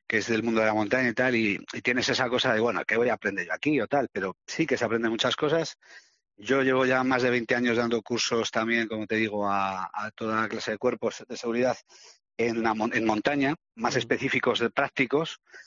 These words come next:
Speaker 1: pero ahora pues hemos, eh, eh, llevado a cabo un temario entre la universidad y nosotros, eh, teórico,
Speaker 2: Ujú.
Speaker 1: que es fácilmente de dar, también obviamente por estos temas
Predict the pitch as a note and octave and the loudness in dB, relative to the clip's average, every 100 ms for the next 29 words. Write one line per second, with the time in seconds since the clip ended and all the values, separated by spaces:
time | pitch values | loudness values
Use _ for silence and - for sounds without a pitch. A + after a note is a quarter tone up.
0 | - _ _ A#2 C3+ D#3+ E3+ D3 B2+ D3 | -20 _ _ 2 4 4 2 2 2 2
1 | E3+ D#3 - E3 C3 B2+ A#2+ B2+ B2+ A#2+ | 2 2 0 2 2 2 2 2 2 2
2 | A#2 A2+ B2 D3 C#3+ D3 D3 C#3 C#3+ D#3 | 2 2 2 2 2 2 2 0 2 2
3 | C#3+ A#2+ A2+ A2+ A2 A2 G#2+ - A2+ A#2 | 2 0 -2 -2 -4 -6 -6 -6 -6 -6
4 | A2 C3+ C3 F#2+ D#2 - - - G2 F#2+ | -4 -2 -2 -2 -2 -2 -4 -6 -2 0
5 | F2+ F2+ F2 E2+ - A#2+ C#3 A#2 A#2+ E3 | 2 0 -2 -6 0 2 2 2 0 0
6 | - - - - _ _ D3 A#2 C#3 A2 | -6 -18 -18 -20 _ _ -18 -18 -6 0
7 | A2 A#2+ - - B2 A2 - C3+ B2+ C#3+ | 2 2 -4 -8 -6 -4 0 -2 0 0
8 | B2 A#2+ A#2+ C3+ C3+ A2+ B2 B2+ B2+ B2 | 2 2 2 2 2 2 2 2 2 2
9 | B2 B2 A2+ A#2 A2 A#2 - A#2+ A#2+ A#2 | 2 0 -2 -2 -2 -4 -2 0 2 0
10 | - | -2